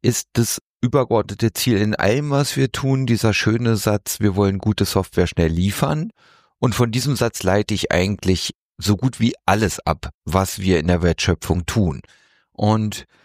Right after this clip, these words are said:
genauso kann man jetzt mal sich angucken, was für Meetings wir so haben und kann sich da auch die Frage stellen, welches Meeting hilft uns denn, dass wir gute Software schnell liefern können?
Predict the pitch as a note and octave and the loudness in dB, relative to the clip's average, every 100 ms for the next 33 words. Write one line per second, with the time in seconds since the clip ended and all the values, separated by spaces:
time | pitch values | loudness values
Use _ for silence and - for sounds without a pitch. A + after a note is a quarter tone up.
0 | _ _ _ - A2 G#2+ B2 C#3+ B2+ C3 | _ _ _ -4 0 0 0 -2 0 2
1 | G#2 - - G#2+ G#2+ A2 - A2 G#2 F#2+ | 0 0 0 2 2 2 0 0 0 2
2 | - G2+ A2 D3+ - B2 A2 - G#2+ G2 | 0 0 0 -2 0 0 0 0 0 2
3 | G#2+ A#2 - D#3 D3+ - D3 C#3+ C#3+ C3+ | 0 0 0 0 -2 -4 0 0 2 2
4 | C3+ C#3 D3 D3 - A#2 - B2+ A#2 - | 2 0 -2 -4 -4 -2 -2 -2 -2 -2
5 | - - - - D#2+ D#2 D#2+ - E2 E2 | -2 -2 -4 -2 0 0 -2 0 2 0
6 | - - - A2+ C#3+ D#3+ - B2+ B2 B2+ | -6 -16 -2 0 2 -2 -2 -4 0 0
7 | C#3 - - D3 - - C#3 - - A#2+ | -2 -2 0 0 0 -6 -4 -2 0 0
8 | A#2+ B2+ A#2+ _ _ - - C3 A#2 - | 0 -6 -8 _ _ -2 0 2 2 0
9 | - F2 - G2 - A#2+ A2 E2+ C#2+ D2 | 0 0 0 0 2 0 0 -2 -6 -2
10 | - - | -4 -4